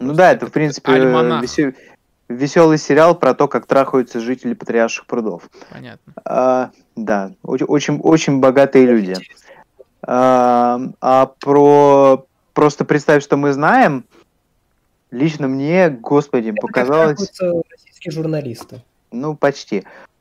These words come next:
Speaker 1: Я
Speaker 3: Нет, не
Speaker 1: очень
Speaker 3: почти.
Speaker 1: давно
Speaker 3: <laughs> Мне
Speaker 1: Я
Speaker 3: кажется,
Speaker 1: же
Speaker 3: не почти.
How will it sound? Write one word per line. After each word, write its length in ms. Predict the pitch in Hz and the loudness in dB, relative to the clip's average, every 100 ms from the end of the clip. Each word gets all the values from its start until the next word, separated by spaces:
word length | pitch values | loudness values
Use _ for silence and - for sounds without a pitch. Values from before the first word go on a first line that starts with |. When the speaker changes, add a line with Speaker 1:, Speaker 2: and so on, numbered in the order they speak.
| _ _ _ _ _ | _ _ _ _ _
Speaker 1:
Я 380 | 113 143 147 - 127 131 | -2 2 2 0 -10 -12
Speaker 3:
Нет, 240 | 151 147 - | -8 -8 -8
не 80 | - | 0
Speaker 1:
очень 360 | 185 170 147 135 | 2 4 0 2
Speaker 3:
почти. 20 | |
Speaker 1:
давно 200 | 131 131 | 2 2
Speaker 3:
<laughs> 1900 | - - - _ _ _ _ _ _ _ _ _ _ _ _ _ _ _ - | -4 -6 -18 _ _ _ _ _ _ _ _ _ _ _ _ _ _ _ -18
Мне 120 | 180 | -4
Speaker 1:
Я 80 | 226 | 0
Speaker 3:
кажется, 280 | - - - | 2 2 0
Speaker 1:
же 40 | 330 | -4
Speaker 3:
не 80 | |
почти. 300 | 330 359 330 | -6 -10 -12